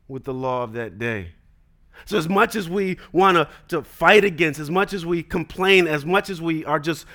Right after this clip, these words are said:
perplexed by what's written in Deuteronomy,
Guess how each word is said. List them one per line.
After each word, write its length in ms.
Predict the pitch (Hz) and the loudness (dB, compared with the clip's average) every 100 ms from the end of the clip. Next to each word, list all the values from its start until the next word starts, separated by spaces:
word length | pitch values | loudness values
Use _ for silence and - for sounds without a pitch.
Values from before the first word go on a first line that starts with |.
| - | -12
perplexed 720 | - 151 - - 190 202 - - | -2 -2 -2 -4 2 2 2 -2
by 140 | 165 | -2
what's 320 | 160 175 - | 0 -4 -4
written 400 | 143 185 196 175 | -2 0 0 -2
in 120 | 160 | -4
Deuteronomy, 920 | 151 165 147 147 156 185 190 151 101 | -4 -4 -4 -2 0 0 -2 -6 -10